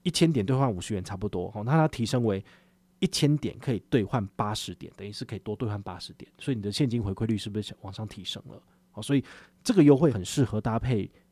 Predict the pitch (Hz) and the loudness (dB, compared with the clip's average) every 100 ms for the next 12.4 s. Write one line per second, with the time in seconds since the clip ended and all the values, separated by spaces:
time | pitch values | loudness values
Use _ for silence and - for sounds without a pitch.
0 | _ 170 139 113 113 107 98 - - - | _ 2 2 2 0 -4 -6 -10 -18 -20
1 | _ _ 117 160 170 113 147 110 139 117 | _ _ -4 2 2 4 2 2 2 0
2 | 85 - 117 151 139 135 127 127 117 - | -4 -8 -4 0 0 0 0 0 -2 -8
3 | 101 - 101 135 165 107 92 - 113 - | -12 -8 -2 2 2 0 -8 -8 -8 -10
4 | _ _ _ - 196 - 151 202 131 92 | _ _ _ -2 0 4 4 4 4 2
5 | 151 - _ _ - 185 180 156 120 117 | -2 -2 _ _ 2 6 4 2 0 0
6 | 135 113 98 90 95 - 113 113 - _ | 0 0 -4 -8 -10 -8 -4 -4 -6 _
7 | _ _ _ - - - 120 - 110 95 | _ _ _ -10 -8 -4 2 4 4 2
8 | 98 78 _ _ _ - 120 - 98 98 | -6 -6 _ _ _ -6 -4 -4 -4 -2
9 | 104 - - - - - - _ - - | -4 -6 -12 -14 -14 -18 -20 _ -10 -2
10 | 147 147 143 120 104 - 165 156 135 131 | 0 2 0 0 -4 -6 -2 -2 0 0
11 | 120 98 120 117 117 135 120 110 104 95 | 0 0 -2 -2 0 2 2 0 -2 -2
12 | - - - 110 | -8 -12 -10 -6